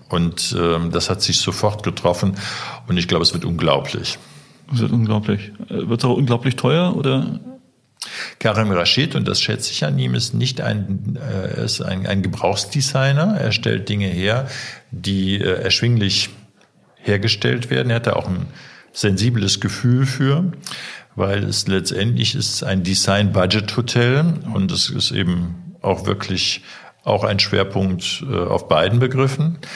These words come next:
Speaker 1: Und, ähm, wenn er, wenn das unerschwinglich wäre, ging es auch einfach gar nicht. Weil es gibt nachher Zimmer, die man da ab neunundfünfzig Euro pro Nacht, vielleicht auch auf neunundsiebzig oder neunundachtzig Euro mieten kann. Und, ähm,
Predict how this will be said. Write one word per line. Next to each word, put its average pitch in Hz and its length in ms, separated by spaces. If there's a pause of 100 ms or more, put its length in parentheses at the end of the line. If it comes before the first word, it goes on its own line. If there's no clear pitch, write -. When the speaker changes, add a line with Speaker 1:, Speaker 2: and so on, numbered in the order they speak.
(580)
Speaker 1:
Und, 95 520
ähm, 95 400 (1000)
wenn 98 320
er, 95 340
wenn 104 120
das 98 180
unerschwinglich 104 680
wäre, 98 320 (280)
ging 85 160
es 85 140
auch - 180
einfach - 320
gar - 200
nicht. - 220 (480)
Weil - 180
es - 140
gibt - 180
nachher 80 440
Zimmer, 82 320
die 82 100
man 85 180
da 80 120
ab - 200
neunundfünfzig 80 680
Euro 85 240
pro 85 180
Nacht, 78 280 (520)
vielleicht - 240
auch 80 80
auf 80 180
neunundsiebzig 82 460
oder 80 100
neunundachtzig 80 600
Euro 82 360
mieten 87 300
kann. 80 260 (580)
Und, 80 560
ähm, 78 480